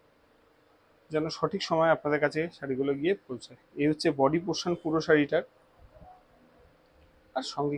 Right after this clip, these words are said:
কিন্তু পেয়ে যাচ্ছেন এরকম একটা ম্যাচিং ব্লাউজ পিস। Just অপূর্ব। চলে আসবো আজকের কালেকশনের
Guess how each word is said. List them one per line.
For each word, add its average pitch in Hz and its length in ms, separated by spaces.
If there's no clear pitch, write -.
কিন্তু 151 260
পেয়ে 139 180
যাচ্ছেন 139 320
এরকম 143 260
একটা 160 200
ম্যাচিং 131 300
ব্লাউজ 127 260
পিস। - 200
Just - 280
অপূর্ব। - 260
চলে 151 200
আসবো 151 220
আজকের 151 260
কালেকশনের 160 500